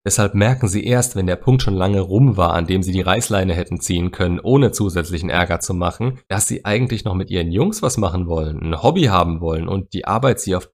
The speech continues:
diese Art und Weise nicht erfüllt. Aber sie haben sich dann schon so lange vor ihrer Frau so gegeben und das alles akzeptiert, dass jeder Meinungswechsel jetzt Drama heraufbeschwören würde. Klar begrüßen es Frauen immer, wenn man dann seinen Arsch mal wieder rumkriegt.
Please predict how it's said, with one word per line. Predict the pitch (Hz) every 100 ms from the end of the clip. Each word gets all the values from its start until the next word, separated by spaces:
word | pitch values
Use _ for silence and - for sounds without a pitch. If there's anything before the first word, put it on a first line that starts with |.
| -
diese | 113 101
Art | 90 101
und | 92
Weise | 87 104 117 98 90
nicht | 90 95
erfüllt. | 95 90 113 117 - _ _ -
Aber | 104 101 98
sie | 92 98
haben | 110 139
sich | 147 131
dann | 117 117
schon | 110 104
so | 90 143 170
lange | 131 131 151 104
vor | - 147
ihrer | - 117 107
Frau | - 101 117
so | 110 101
gegeben | 98 117 131 101
und | 92
das | 90 -
alles | 117 131
akzeptiert, | - - - - - 165 90 - _ -
dass | 95 -
jeder | 110 147 165
Meinungswechsel | 139 120 131 107 92 90 90 - 98
jetzt | 101 127 -
Drama | 104 104 113 95 85
heraufbeschwören | 80 82 82 - - 90 82
würde. | 82 80 78 - _
Klar | - 127 226
begrüßen | 185 - 113 107 85
es | 90
Frauen | - 90 90 80
immer, | 160 160
wenn | 95
man | 87 87
dann | 87
seinen | 90 82
Arsch | - 135 -
mal | 110 92
wieder | 85
rumkriegt. | 80 85 - 78 76 -